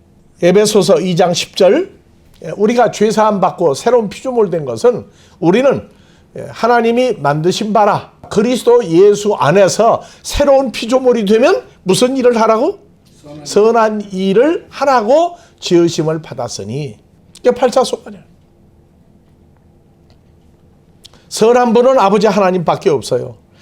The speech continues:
Speaker 1: 그 다음에 하나님께로 태어난 예수님밖에 없어요. 죄 사함 받은 우리가 그 선한 일을 하라고 온 선한 분 예수와 연합이 됐을 때에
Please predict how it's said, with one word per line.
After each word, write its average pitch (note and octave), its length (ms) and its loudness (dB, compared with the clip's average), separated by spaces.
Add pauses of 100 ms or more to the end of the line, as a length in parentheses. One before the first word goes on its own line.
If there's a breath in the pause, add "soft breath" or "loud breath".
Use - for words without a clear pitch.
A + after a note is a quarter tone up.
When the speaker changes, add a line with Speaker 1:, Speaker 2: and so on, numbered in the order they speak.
(180 loud breath)
Speaker 1:
그 G3+ 100 0
다음에 A#3+ 200 2
하나님께로 A3+ 680 0
태어난 G#3 380 0
예수님밖에 A3 680 -2
없어요. A#2+ 540 -8 (880 soft breath)
죄 A3+ 180 0
사함 A#3 260 0
받은 A#3+ 220 2
우리가 G#3+ 480 2 (180 loud breath)
그 C4 220 2
선한 B3 520 2
일을 A3+ 360 0
하라고 A3 440 0
온 E4 220 -2 (400 soft breath)
선한 G#3+ 440 0
분 A3+ 180 0
예수와 F#3 480 2
연합이 D#3+ 400 0
됐을 D3 380 -4
때에 C#3 420 0